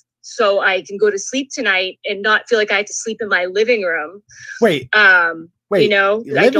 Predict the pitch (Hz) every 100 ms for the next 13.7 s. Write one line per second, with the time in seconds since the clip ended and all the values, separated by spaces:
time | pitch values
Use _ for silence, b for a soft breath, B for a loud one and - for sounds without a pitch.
0 | 220 240 208 240 247 160 269 254 233 -
1 | 240 233 214 196 160 196 196 131 98 67
2 | - 123 135 151 147 156 139 165 131 -
3 | _ _ _ _ _ _ _ - 139 208
4 | 233 196 202 - 214 208 180 185 175 131
5 | 165 185 226 233 220 _ _ _ _ _
6 | _ - 190 180 196 156 180 165 135 170
7 | 180 170 139 - 156 170 190 - _ _
8 | _ - 147 202 175 180 214 175 185 147
9 | 185 180 - 117 85 - _ _ _ _
10 | _ _ _ _ _ _ _ _ _ 151
11 | 180 165 175 170 123 175 151 165 147 147
12 | 139 90 - - - - _ _ _ _
13 | 392 370 330 277 285 240 233